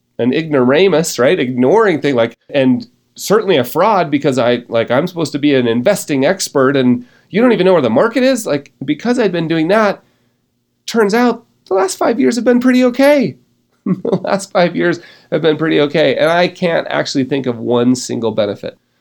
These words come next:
other than the edu-, you know, like, the educational or the almost sort of, like, the societal benefit of being able to, the cultural benefit of being able to talk about the stock market. I can't think of one single benefit to paying attention to what happens day by day, right? So you choose.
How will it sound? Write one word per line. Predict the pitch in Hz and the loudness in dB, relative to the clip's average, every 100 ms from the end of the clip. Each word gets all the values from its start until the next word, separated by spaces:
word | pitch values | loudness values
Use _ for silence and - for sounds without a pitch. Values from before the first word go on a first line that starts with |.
| _ _ _ | _ _ _
other | 127 143 147 | -2 0 0
than | 135 | 2
the | 127 - | 0 0
edu-, | 117 131 131 127 | -2 -2 -6 -8
you | 110 104 | -6 -6
know, | 95 | -4
like, | 98 95 | -4 -6
the | 123 | -6
educational | - 123 127 - 127 123 127 123 120 113 - | -4 -4 -8 -2 -2 -2 -2 0 0 -2 -4
or | 95 92 92 | -6 -4 -6
the | 95 92 90 90 90 87 _ _ _ 104 | -6 -6 -6 -6 -6 -10 _ _ _ -4
almost | 104 98 - | -4 -4 -4
sort | 113 98 | -4 -2
of, | |
like, | 92 90 | -4 -8
the | - 87 | -10 -10
societal | - - 123 131 127 143 127 | -8 -8 -6 -2 0 0 0
benefit | 107 113 104 - 95 | 0 -2 -2 -4 -6
of | 95 | -6
being | 95 110 101 | -8 -6 -4
able | 98 101 98 | -4 -4 -6
to, | - | -8
the | 90 127 | -6 -6
cultural | - 175 180 - 110 98 | -2 -2 -2 -2 -4 -4
benefit | 101 95 - | -4 -6 -6
of | 98 | -6
being | 104 104 | -4 -4
able | 95 | -4
to | 95 - | -8 -8
talk | 107 131 | -6 -4
about | 170 165 | -4 -4
the | 175 | -6
stock | - 180 | -6 -6
market. | 175 180 165 | -6 -6 -4
I | |
can't | - 160 131 | -4 -6 -6
think | 139 | -8
of | 117 | -8
one | 104 107 110 | -6 -6 -6
single | - 101 98 | -8 -8 -8
benefit | 90 90 80 78 _ _ _ - | -8 -10 -14 -16 _ _ _ -12
to | - | -6
paying | 120 110 | -2 -2
attention | 104 113 98 101 | -4 -6 -6 -4
to | 95 | -4
what | 95 | -4
happens | 98 90 95 95 | -4 -8 -10 -12
day | 82 78 | -12 -12
by | 87 | -14
day, | - - _ _ _ - | -18 -20 _ _ _ -8
right? | 120 127 | -4 -4
So | 175 | -4
you | 165 220 | -2 -2
choose. | - - - - - | -4 -8 -14 -18 -20